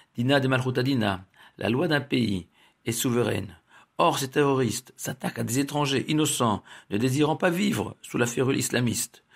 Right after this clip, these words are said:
Je n'oublie pas aussi que Pinchas n'a exécuté que Zimri et Cosbi, coupables d'adultère, contrairement à ces terroristes qui frappent aveuglément hommes, femmes et enfants.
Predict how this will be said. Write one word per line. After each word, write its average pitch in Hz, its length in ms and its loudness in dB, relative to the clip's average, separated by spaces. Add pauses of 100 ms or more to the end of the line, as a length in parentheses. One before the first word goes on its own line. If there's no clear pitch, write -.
(200)
Je - 120 -10
n'oublie 117 240 0
pas 190 160 0
aussi 143 560 0
que - 60 -20
Pinchas 110 600 -2 (280)
n'a 113 120 2
exécuté 120 500 -2
que 160 440 2 (100)
Zimri 123 420 0
et - 80 0
Cosbi, 143 520 -2 (120)
coupables 131 380 0
d'adultère, 120 680 2 (380)
contrairement 131 440 0
à 139 60 2
ces 127 140 -2
terroristes 123 600 0 (160)
qui - 180 -14
frappent - 460 -4
aveuglément 131 640 0 (260)
hommes, 143 240 4
femmes 123 420 0 (440)
et 120 100 0
enfants. 101 380 -4